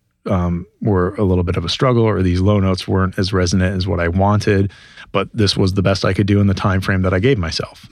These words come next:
you know? And so it's like, well, it goes out, you know? Um, I could probably be more,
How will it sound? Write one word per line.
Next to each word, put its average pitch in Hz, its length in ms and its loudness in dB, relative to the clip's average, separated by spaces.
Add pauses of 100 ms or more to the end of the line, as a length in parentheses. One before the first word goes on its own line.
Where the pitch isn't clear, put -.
(140)
you 135 140 2
know? 87 240 0
And 101 120 0
so 101 100 -2
it's 95 100 -2
like, 95 140 -4
well, 120 220 0 (100)
it 127 60 0
goes 104 260 2
out, 82 220 -4 (180)
you 104 140 0
know? 85 220 0 (360)
Um, 90 540 2 (760)
I 95 140 0
could 92 180 -2
probably 98 480 2
be 98 220 4
more, 92 580 2